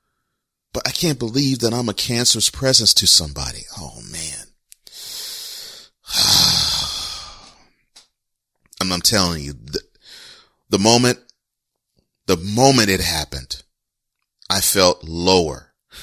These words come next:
<laughs> than the ground. It was just horrible. I, I couldn't believe that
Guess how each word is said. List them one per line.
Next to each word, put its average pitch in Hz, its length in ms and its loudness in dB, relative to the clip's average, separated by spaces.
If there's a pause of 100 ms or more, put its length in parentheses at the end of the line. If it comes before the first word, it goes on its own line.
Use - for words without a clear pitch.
<laughs> - 360 -20
than 95 260 -2
the 196 80 -4
ground. 80 460 -4
It 98 100 -4
was 98 220 -2
just - 200 2
horrible. 110 560 4 (720)
I, 107 300 0
I 113 40 2
couldn't 147 300 2
believe 113 680 2
that 85 340 4